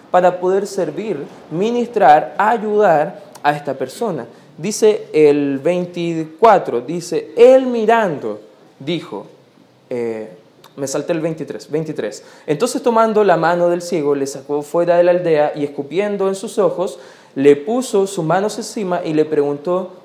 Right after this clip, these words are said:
si veía algo. Él mirando, dijo, 'Veo los hombres como árboles, pero los veo como, eh, los veo que andan.'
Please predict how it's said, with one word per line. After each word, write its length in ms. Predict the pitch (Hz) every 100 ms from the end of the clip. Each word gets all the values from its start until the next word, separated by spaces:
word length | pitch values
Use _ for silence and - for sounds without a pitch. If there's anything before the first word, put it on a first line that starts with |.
| -
si 200 | - -
veía 400 | 127 131 139 139
algo. 260 | 190 135 - - _ _ _ _
Él 240 | 220 262 269
mirando, 640 | 269 254 175 131 151 214 -
dijo, 480 | 143 180 - 160 - 127
'Veo 460 | 208 180 131 175 - - _ -
los 280 | 127 -
hombres 300 | 185 170 135
como 320 | - 120 117 139
árboles, 540 | 165 120 113 156 - - _ _
pero 320 | 156 156 156
los 260 | 143 131 123
veo 520 | 202 233 160 156 156 -
como, 440 | 156 151 143 147 - -
eh, 360 | 131 123 120 123
los 180 | 127 135
veo 300 | 196 202 202
que 240 | 160 -
andan.' 480 | 185 240 214 113 107